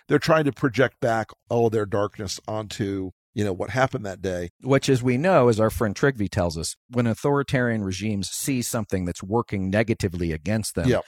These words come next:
Speaker 2: they turn that around and attempt to call their opposition
Speaker 1: That's right.
Speaker 2: the same thing.
Speaker 1: That's right. And that's, you know, classic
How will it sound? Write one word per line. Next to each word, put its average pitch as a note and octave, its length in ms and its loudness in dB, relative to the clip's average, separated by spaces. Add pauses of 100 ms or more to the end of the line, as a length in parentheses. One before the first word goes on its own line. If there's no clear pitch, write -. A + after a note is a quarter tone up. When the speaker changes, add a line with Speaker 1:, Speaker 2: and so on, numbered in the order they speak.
(160)
Speaker 2:
they G#2+ 120 2
turn B2+ 360 2
that A2+ 200 4
around G#2 380 0
and F#2+ 100 -4
attempt G#2+ 380 -4
to G2+ 240 -2
call A2 300 4
their F2 280 -2 (340)
opposition G2+ 640 0
Speaker 1:
That's B2 280 2
right. F2 200 -6
Speaker 2:
the G#2 60 0
same F#2 300 -2
thing. - 80 -4
Speaker 1:
That's G#2 160 -2
right. F2 100 -4 (340)
And C3+ 280 -4 (160)
that's, D3 320 4 (100)
you D3 140 -2
know, G2+ 160 -2
classic C3 480 2